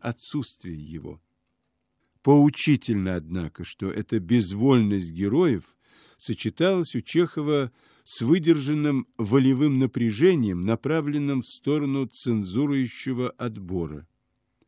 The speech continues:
в сторону экономии материала и образа. Чехов-художник знает волевое начало, но чеховский персонаж и в драмах, и в рассказах есть безвольно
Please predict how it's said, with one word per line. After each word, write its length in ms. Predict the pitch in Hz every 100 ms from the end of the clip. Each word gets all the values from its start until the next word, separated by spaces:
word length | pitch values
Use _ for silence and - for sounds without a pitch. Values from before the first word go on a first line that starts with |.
| _ _ _ _ _ _ _
в 60 | -
сторону 560 | - 160 165 160 156 -
экономии 720 | 135 - 131 127 147 139 135
материала 760 | 123 117 113 95 92 135 127 117
и 220 | - 117
образа. 680 | - 92 71 80 76 - _ _ _ _ _ _
Чехов-художник 1300 | - 143 127 117 - - 92 151 165 117 85 - _ _ _ -
знает 720 | 87 110 151 139 110 87 -
волевое 720 | 101 107 113 101 117 120 113
начало, 600 | 107 - 90 78 69 - _ _ _ _
но 180 | - 120
чеховский 640 | 123 135 127 117 - - 101
персонаж 800 | - 92 - 104 104 185 147 104
и 60 |
в 80 | 85
драмах, 560 | 101 110 147 139 120 -
и 20 |
в 60 |
рассказах 760 | 87 80 - - 143 131 139 - _ - - -
есть 480 | 110 170 - - _
безвольно 1040 | - 82 139 123 98 95 147 151 147 143